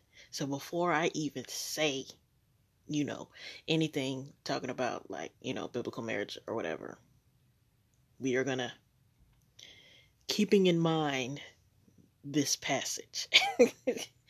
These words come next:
And it says, "Jesus answered, 'This teaching does not apply to everyone, but only to those whom God has given it. For there are different reasons why men,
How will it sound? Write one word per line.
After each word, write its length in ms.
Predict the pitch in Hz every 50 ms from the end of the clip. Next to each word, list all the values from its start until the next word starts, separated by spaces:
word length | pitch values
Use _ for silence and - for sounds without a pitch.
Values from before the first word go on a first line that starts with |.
| - - - - - - - - - - _ -
And 120 | 160 160 147
it 40 | -
says, 380 | - - 151 151 147 151 156
"Jesus 380 | 147 165 180 202 220 240 240 -
answered, 600 | - 165 156 151 147 - - 139 131 131 127 -
'This 200 | 165 175 - -
teaching 420 | - - 202 190 - 208 196 185
does 220 | 160 156 151 - 165
not 280 | 156 156 160 175 180 -
apply 460 | - - - - 156 151 151 147 151
to 220 | 151 - - - 156
everyone, 600 | 160 151 160 160 156 147 147 131 107 - - - - - - - - - _
but 120 | - - -
only 280 | 165 175 175 185 185 185
to 160 | - 190 165
those 340 | 160 156 151 156 147 - -
whom 160 | 151 151 147
God 240 | - 135 139 143 -
has 200 | - 131 - -
given 280 | - 139 - - 117
it. 160 | - - -
For 140 | - - 143
there 240 | 131 156 147 135 139
are 40 | 139
different 380 | - - 165 - 220 202 -
reasons 380 | - 160 151 - 151 151 - -
why 160 | 131 131 139
men, 480 | 139 143 147 147 147 147 147 147 147